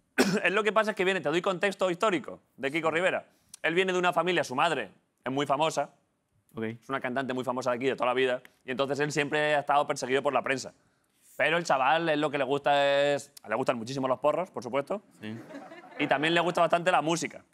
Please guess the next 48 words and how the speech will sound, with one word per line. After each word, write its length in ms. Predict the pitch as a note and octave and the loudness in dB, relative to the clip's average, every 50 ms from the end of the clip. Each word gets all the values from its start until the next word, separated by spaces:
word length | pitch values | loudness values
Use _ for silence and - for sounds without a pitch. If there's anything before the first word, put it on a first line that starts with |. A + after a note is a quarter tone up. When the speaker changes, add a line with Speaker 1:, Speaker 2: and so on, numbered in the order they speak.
| _ _ - - | _ _ -18 -12
Speaker 1:
eh, 320 | F2+ G2+ A#2 A#2+ A#2+ A#2 G2+ | -6 -4 -4 -2 -2 -4 -4
ser 200 | - D3 D3 C#3 | -2 -2 -2 0
D 140 | C3+ D3 D3+ | 0 -2 0
J. 140 | C3+ A#2+ G2 | 0 -2 -4
Y 120 | - - A2+ | -4 -6 -4
entonces 280 | G2+ A#2+ B2+ C3+ C3+ C#3+ | -2 -2 -2 0 2 0
él 140 | D3 D3+ | 0 0
dice, 160 | D3 C#3+ A#2+ B2 | 0 -2 0 0
"Oye, 120 | C3 D3 | 0 0
a 40 | C#3 | 0
mí 80 | B2+ | -2
me 100 | B2 B2+ | -2 -2
da 80 | C3 C3 | 0 0
igual, 200 | B2+ A#2+ C#3 D3+ | 2 2 0 0
pero 120 | D#3 C#3+ | 0 0
yo 60 | B2 B2 | -2 -2
aquí 160 | B2 C3 C3 | -4 -4 -2
quiero 140 | B2+ D3 C#3+ | -2 -2 -2
hacer 120 | C3+ C3+ | -2 -2
unas 140 | B2+ B2 A2+ | -4 -4 -6
canciones". 340 | G2+ G2 C#3 C#3+ B2+ G2 - _ _ _ _ _ | -6 -2 -2 -2 -4 -4 -12 _ _ _ _ _
Entonces 220 | - B2+ C3+ C#3 D3 | -6 -4 -4 -2 -2
igual, 380 | C3+ B2+ C#3 C#3+ D#3 E3 - _ _ _ - - | 0 2 4 2 2 0 -6 _ _ _ -8 -4
ojo, 300 | C3 C#3 - A#2+ A2+ G#2+ | -4 -4 -2 -2 -4 -4
¿eh? 80 | - - _ _ _ _ _ _ _ _ _ _ _ _ _ _ _ _ _ _ _ - | -6 -8 _ _ _ _ _ _ _ _ _ _ _ _ _ _ _ _ _ _ _ -6
Igual 180 | G#2 A#2+ B2 | -4 -4 -2
se 60 | D3+ | -2
podía 140 | C3 C#3+ C#3+ | -2 -2 0
hacer 100 | C#3 D3 | 0 0
alguna 180 | C3+ B2+ B2 A#2 | 0 -2 -4 -4
colaboración. 680 | A2 A2+ G#2+ A2 G#2 G2 C3 C#3 D3+ D3+ D3+ D#3 D3+ C#3 | -2 -2 -2 -2 -4 -2 0 0 2 2 2 0 -2 -2
Yo 80 | D#3 | -2
os 80 | E3+ F3 | 0 2
abro 160 | F#3 F3+ F3 | 2 2 2
las 140 | D#3+ D3 B2 | 2 2 0
puertas, 340 | - B2 A#2 - G#2+ G2+ B2 | 0 -2 -2 -2 -4 -4 -4
¿eh? 120 | C3+ D#3+ - - - - _ - | -4 -6 -6 -12 -20 -20 _ -8
Speaker 2:
Ok, 140 | A#2+ B2 A#2 | -6 -4 -2
dale, 520 | C#3 C#3+ C#3 C#3+ C3+ A#2+ A#2+ B2 B2 A#2+ - - | 0 0 2 2 2 0 0 -2 -4 -6 -8 -8
Speaker 1:
Bizarrap 260 | - - D3 - B2 | -4 -2 0 0 2
Speaker 2:
gracias. 160 | C3 D3 D#3 | 0 0 0
Speaker 1:
con 120 | - D3 D3 | 0 -4 -4
Kiko 220 | D3 D3 C#3 D3 | -2 0 0 0
Rivera, 320 | C3+ C3+ C3 C#3 C#3 C#3+ C3+ | 0 2 0 2 2 0 0
flipas, 340 | - C3+ C3+ G#2 G#2 G2 | 0 -4 -4 -4 -4 -6
¿eh? 100 | A#2 B2+ | -6 -6
Como 160 | B2+ C3+ C3 B2 | -4 -2 -2 -2
rem-, 200 | A#2 B2+ C3+ | -2 -2 -4